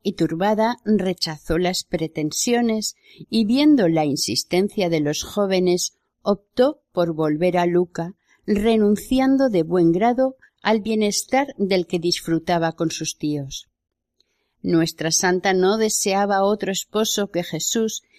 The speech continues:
y no se permitía la más mínima ligereza,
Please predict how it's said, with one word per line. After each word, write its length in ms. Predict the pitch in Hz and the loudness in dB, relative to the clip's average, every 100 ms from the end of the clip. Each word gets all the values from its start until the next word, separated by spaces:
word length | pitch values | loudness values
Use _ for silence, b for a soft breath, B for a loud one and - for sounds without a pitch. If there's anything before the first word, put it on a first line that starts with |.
| b | b
y 160 | - 240 | -2 2
no 280 | 220 233 294 | 2 2 0
se 280 | 294 - 160 | -6 -10 -6
permitía 840 | 160 170 160 160 156 - 254 262 226 - | -4 0 2 2 0 -2 0 0 -4 -6
la 220 | 180 180 | -2 0
más 360 | 170 185 269 - | 0 0 -2 -4
mínima 640 | 180 190 202 220 214 190 165 | 0 2 2 2 0 0 -2
ligereza, 720 | 160 - 151 156 151 - 147 | -4 -6 -4 -2 -2 -6 -8